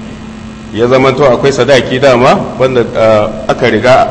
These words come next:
yake tsakaninka da ita wannan mata. "فيجب عليكم أن تعطوهن نصف المهر." Wajibi ne ka raba sadakin kashi biyu ka ba ta rabi.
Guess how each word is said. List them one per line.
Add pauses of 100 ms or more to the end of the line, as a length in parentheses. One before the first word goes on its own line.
(320)
yake
tsakaninka
da
ita
wannan
mata. (1500)
"فيجب
عليكم
أن
تعطوهن (220)
نصف
المهر." (920)
Wajibi
ne
ka
raba
sadakin
kashi
biyu
ka
ba
ta
rabi.